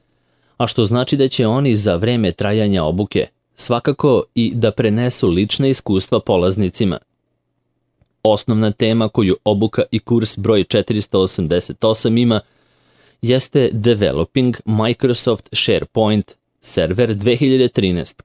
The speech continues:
Core. Za vreme trajanja ove obuke će svi polaznici da nauče da rade sa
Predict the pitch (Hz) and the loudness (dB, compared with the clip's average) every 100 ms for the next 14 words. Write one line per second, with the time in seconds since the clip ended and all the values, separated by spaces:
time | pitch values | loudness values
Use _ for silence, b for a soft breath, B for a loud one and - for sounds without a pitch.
0 | - 117 92 - _ _ _ _ _ _ | -2 2 2 0 _ _ _ _ _ _
1 | _ _ _ _ 110 104 104 139 160 - | _ _ _ _ 0 0 2 0 -2 -2
2 | 131 120 110 104 80 82 104 80 82 90 | -2 0 0 0 0 0 0 0 -2 -4
3 | 69 - _ _ _ - 101 90 - 131 | -4 -6 _ _ _ -4 -2 -2 -2 -2
4 | - 127 127 135 139 123 117 107 92 98 | 0 0 2 2 0 0 0 0 0 -2
5 | 120 - 113 101 87 90 82 95 120 - | -2 0 0 0 0 0 -2 -2 -4 -2
6 | 110 | -2